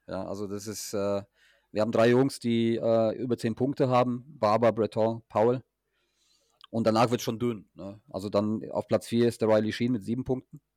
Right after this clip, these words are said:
Und dann geht's richtig abwärts und alles, was dahinter kommt, ist dann schon richtig schlecht.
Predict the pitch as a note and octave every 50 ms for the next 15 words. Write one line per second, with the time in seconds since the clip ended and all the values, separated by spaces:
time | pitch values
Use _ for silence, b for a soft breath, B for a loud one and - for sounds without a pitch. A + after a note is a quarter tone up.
0 | _ _ _ _ _ _ _ _ _ _ _ _ _ _ _ - G#2 A2 A2 A2
1 | A2 A2 A2+ G#2+ - A#2+ A2+ - A#2 G#2 - - A2 - - B2 A#2+ A#2+ - -
2 | A2 G#2+ G#2 - E2 A2 A2+ G#2 A2+ G#2+ - - G#2 A2 A#2+ B2 B2 - - -
3 | A#2 G#2+ A#2 G#2 - A2 G#2+ - A#2 G#2+ G#2+ G#2+ - G#2+ - - F#2+ F2+ E2+ -
4 | - -